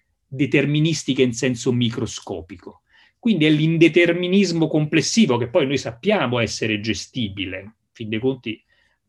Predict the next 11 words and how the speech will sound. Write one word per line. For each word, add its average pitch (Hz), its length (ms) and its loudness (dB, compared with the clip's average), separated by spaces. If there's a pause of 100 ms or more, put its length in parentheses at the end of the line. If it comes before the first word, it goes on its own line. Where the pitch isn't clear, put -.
(200)
queste - 360 -6
macchine 135 420 -4
tramite 127 360 -2
le 123 120 0
quali 127 240 0
ci 120 120 -8
parliamo 131 460 0
è 117 40 0
un 113 140 -2
in-, 120 360 0 (260)
sono 147 580 2